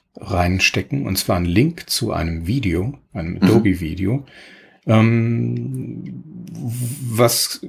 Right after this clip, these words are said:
Speaker 1: ganz Interessantes.
Speaker 2: Okay.
Speaker 1: Ja.
Speaker 2: <laughs> Jetzt
Speaker 1: Ich,
Speaker 2: machst
Speaker 1: ich
Speaker 2: du
Speaker 1: will
Speaker 2: gerade
Speaker 1: nicht mehr
Speaker 2: einen Spann-
Speaker 1: verraten.
Speaker 2: <laughs> Okay. Also das ist dieses erste. Und man merkt, komisch, wie die das sagen, ne?
Speaker 1: Hm.
Speaker 2: Also,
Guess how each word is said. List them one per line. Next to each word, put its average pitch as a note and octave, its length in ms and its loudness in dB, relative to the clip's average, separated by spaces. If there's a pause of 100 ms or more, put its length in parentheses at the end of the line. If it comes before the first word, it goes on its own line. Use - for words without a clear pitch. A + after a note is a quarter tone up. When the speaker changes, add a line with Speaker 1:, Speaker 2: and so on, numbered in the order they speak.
(200)
Speaker 1:
ganz A#2 220 4
Interessantes. F2+ 920 -2 (1000)
Speaker 2:
Okay. G2+ 380 2 (180)
Speaker 1:
Ja. C#3 100 2 (420)
Speaker 2:
<laughs> - 420 -6
Jetzt - 280 0
Speaker 1:
Ich, B2+ 140 4
Speaker 2:
machst A#2 120 2
Speaker 1:
ich - 60 0
Speaker 2:
du E3+ 60 4
Speaker 1:
will C#3 60 8
Speaker 2:
gerade C#3 260 6
Speaker 1:
nicht B2 160 4
mehr A#2+ 180 6
Speaker 2:
einen F2 120 4
Spann- - 180 -6 (320)
Speaker 1:
verraten. - 280 -2
Speaker 2:
<laughs> - 0 - (1120)
Okay. - 320 -2 (880)
Also B2 180 2
das C#3+ 180 4
ist C#3+ 100 -6
dieses C#3 240 -2
erste. G#2+ 380 2
Und A#2 260 -4
man B2+ 220 0
merkt, C3 420 0 (180)
komisch, - 640 -4
wie - 60 -12
die - 120 -10
das - 220 -4
sagen, - 540 -6
ne? G#2+ 200 0
Speaker 1:
Hm. F#2+ 320 2 (100)
Speaker 2:
Also, F#2 540 0